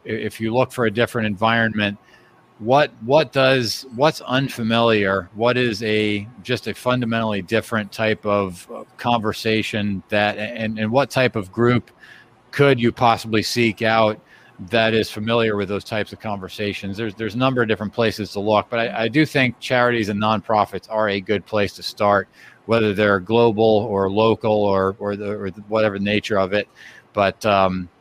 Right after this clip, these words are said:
yeah, th-, those are just a couple of, of fundamental principles. But I, I think to kind of tie that together, I'll just say that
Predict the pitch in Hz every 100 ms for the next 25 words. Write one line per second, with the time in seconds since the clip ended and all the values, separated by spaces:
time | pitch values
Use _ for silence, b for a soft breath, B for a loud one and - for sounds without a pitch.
0 | _ - 104 107 123 113 123 110 107 104
1 | - - 117 - 104 98 104 98 - 101
2 | - 104 101 101 95 - 107 - 104 95
3 | 110 98 - 104 127 120 107 123 110 -
4 | 113 107 107 107 98 104 98 98 101 101
5 | - 107 104 101 98